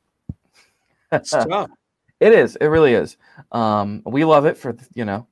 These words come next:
Speaker 2: the theater, love of the theater and everything, but it is, uh, it can be tough, but I got through it.
Speaker 1: It can be tough, but you got through it good.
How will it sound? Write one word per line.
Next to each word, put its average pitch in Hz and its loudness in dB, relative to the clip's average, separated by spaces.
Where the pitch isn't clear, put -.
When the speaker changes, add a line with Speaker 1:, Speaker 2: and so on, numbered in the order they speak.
Speaker 2:
the 113 -6
theater, 110 -6
love 101 -4
of 95 -8
the 110 -10
theater 98 -6
and 95 -8
everything, 92 -8
but 76 -6
it 110 0
is, 104 -2
uh, 98 -6
it 196 2
can 214 2
be 190 2
tough, 131 0
but 175 2
I 147 4
got 139 2
through - -4
it. - -8
Speaker 1:
It 175 -6
can 156 -10
be 135 -8
tough, 101 -16
but 151 -8
you 139 -14
got 143 -6
through 165 -6
it 151 -8
good. 113 -8